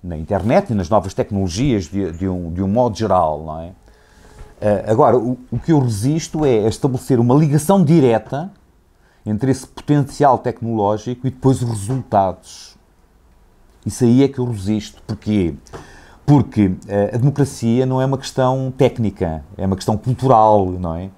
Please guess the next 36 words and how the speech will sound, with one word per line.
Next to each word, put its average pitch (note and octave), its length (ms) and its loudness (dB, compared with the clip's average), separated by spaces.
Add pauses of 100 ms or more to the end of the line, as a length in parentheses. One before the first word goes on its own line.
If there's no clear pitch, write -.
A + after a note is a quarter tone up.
(320)
Portanto, A#2 220 -2
é A#2 80 2
preciso, C#3 680 -2
eh, A#2+ 200 2
meter B2 400 0
aqui C#3+ 220 -2
uma C#3+ 160 4
outra D3+ 280 4
drive D#3 360 4
qualquer F3+ 420 2
pelo G#3 200 2
meio, E3 360 0 (400)
não G2+ 160 -2
é? B2+ 140 -4 (260)
Quer - 80 0
dizer, B2+ 160 2
isto - 140 -4
não D3+ 80 4
se - 80 -6
faz D#3+ 140 2
por E3+ 120 -2
ligação E3 320 0
direta, D3 580 0 (200)
não G2 120 -6
é? G2+ 160 -8 (340)
É G2+ 80 -2
preciso C#3+ 460 0
um C#3+ 100 4
contexto D3+ 540 0
cultural C#3+ 680 2 (200)
para D#3+ 280 6
aproveitar F3+ 720 2
de D3 100 -4
uma E3+ 160 0
determinada D3+ 640 -2
maneira, C3 580 0